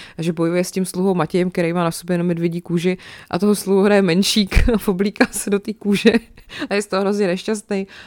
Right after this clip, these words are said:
A pak říká, ještě že, ještě, že princ nechce, abych hrál třeba nebo aby bojoval s orlem, protože já bych se snad v tom vzduchu neudržel.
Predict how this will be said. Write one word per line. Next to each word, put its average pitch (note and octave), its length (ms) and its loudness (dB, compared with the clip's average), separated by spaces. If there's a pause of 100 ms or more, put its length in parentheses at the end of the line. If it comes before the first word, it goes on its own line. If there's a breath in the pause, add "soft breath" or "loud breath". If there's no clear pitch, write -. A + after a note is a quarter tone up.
A - 80 -8
pak F#3+ 160 -6
říká, F#3+ 380 0 (260 loud breath)
ještě A3 260 0
že, A3 240 6 (220)
ještě, G3+ 220 -4
že A3+ 100 2
princ G#3+ 280 -4
nechce, G3 340 -6
abych F#3+ 480 2
hrál F#3+ 380 2
třeba F3+ 340 0
nebo F3+ 300 -2
aby F#3+ 160 2
bojoval F#3 360 4
s - 140 -10
orlem, E3+ 360 2
protože E3+ 300 -2
já E3+ 100 2
bych E3+ 120 -2
se F3 100 -4
snad - 180 -6
v - 20 -20
tom F3+ 140 -4
vzduchu E3+ 280 -2
neudržel. E3+ 480 0